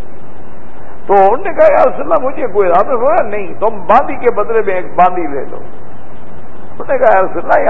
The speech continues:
آپ کا اگر حکم ہے تو الگ بات ہے، ورنہ آپ، آپ نے اپنے لیے رکھ لی، اس سے بڑی کوئی بات ہو سکتی ہے؟" لیکن حضور نے حضرت دہیا کو سات باندیاں دی تاکہ ان کے دل میں کبھی کوئی میل باقی نہ رہے کہ اللہ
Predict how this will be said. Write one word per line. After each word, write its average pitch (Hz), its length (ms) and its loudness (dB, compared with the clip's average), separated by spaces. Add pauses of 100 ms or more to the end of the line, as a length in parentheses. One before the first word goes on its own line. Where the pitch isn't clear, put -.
آپ 190 180 0
کا 180 100 2
اگر 160 260 2
حکم 175 360 0
ہے 160 140 0
تو 151 160 0
الگ 170 140 -2
بات 156 200 -2
ہے، - 180 0
ورنہ 330 260 2
آپ، 285 200 2
آپ 311 360 2
نے 311 100 -4
اپنے 311 320 -2
لیے 294 180 -4
رکھ 285 220 2
لی، 196 200 -2
اس 277 180 -2
سے 277 100 0
بڑی 285 220 -2
کوئی 277 160 -4
بات 269 260 0
ہو 277 100 -2
سکتی 240 300 -2
ہے؟" - 140 -4 (1500)
لیکن 202 360 2
حضور 170 440 2
نے 202 560 -2
حضرت 175 380 0
دہیا 156 500 0
کو 160 300 -2
سات 240 640 0
باندیاں 135 320 -4
دی - 160 -2 (1800)
تاکہ 143 320 2
ان 127 220 -4
کے 131 80 -2
دل 156 260 -2
میں 143 140 -2
کبھی 139 320 0
کوئی 143 400 0
میل 175 560 0
باقی 143 360 -4
نہ 135 100 -4
رہے 131 320 -2
کہ 139 140 -2
اللہ 160 280 0